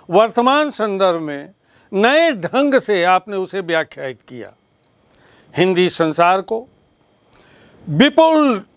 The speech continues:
नाट्य साहित्य प्रदान कर चौदह मई सन उन्नीस सौ अठहत्तर को आप पंचतत्व में विलीन हो गए। आपके <clears throat> लेखन का शुभारंभ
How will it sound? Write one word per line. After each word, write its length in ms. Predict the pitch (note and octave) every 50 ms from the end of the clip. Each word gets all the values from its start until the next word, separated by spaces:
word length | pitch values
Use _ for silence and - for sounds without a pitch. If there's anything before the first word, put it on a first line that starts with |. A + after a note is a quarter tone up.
| _ _ _ _ _ _ _ _ _ _
नाट्य 540 | D3 D#3 F#3+ A3+ C4 C#4 C4+ - - A#3+ G3+
साहित्य 500 | - G#3+ G#3 G3+ F#3 A#3+ A3 - A3+ G#3
प्रदान 480 | - G#3+ G3+ F3+ F#3+ G3 G3 G3 F#3+
कर 340 | F3 - G3 F#3 D3 A2 - _ _ _ _ _ _ _ _ _ _ _ -
चौदह 440 | - G#3 A#3+ C4 G#3+ A#3 A3 F3
मई 560 | E3+ D#3+ C#3+ D3 E3+ G3 A3 G#3+ F#3+ E3 D#3 - _ _ _ _ _ _ _
सन 320 | - - F#3+ G3 F#3+ G3+ - -
उन्नीस 420 | F3 F3 F3+ F3 F3 E3+ D#3+ -
सौ 80 | - D#3+
अठहत्तर 540 | D3+ C#3 - A#2+ C#3+ C#3 - - F#3+ F3 D#3+
को 320 | C#3+ D3+ D3 D3+ D3 D3+ _ _ _ _ _
आप 280 | - E3 E3+ E3+ E3 _ _ -
पंचतत्व 640 | G3 G#3 G#3 - - C#3+ - - D#3 C#3 - - C#3
में 140 | B2+ C#3+
विलीन 400 | F3 F#3+ F#3+ D#3 C#3 B2+ A#2+ G#2+
हो 220 | G2 G2 G#2 A2+ A2
गए। 140 | - - - - _ _ _ _ - - - - _ _ _ _ _ _ _ _ _ _ - _ _ _ _ _ _ _ - - - - - - - - - - - - - - - - - - - - - - - - - - - - - - - - - - - -
आपके 1300 | F#3+ A3 A3+ A#3 - - A3 A3+ A3+ A3+ A3 G#3+ G#3+ F#3 - - _ _ _ - C4+ A#3+ A3 G3+ F#3+
<clears throat> 0 |
लेखन 480 | F3 D#3+ E3+ G3 A3 A3 - G#3 C4 C4
का 200 | A3+ A#3 G#3+ G#3
शुभारंभ 680 | - - G3+ F#3 F3 F#3 F3+ F#3 G3 G3+ G3 F#3+ G#3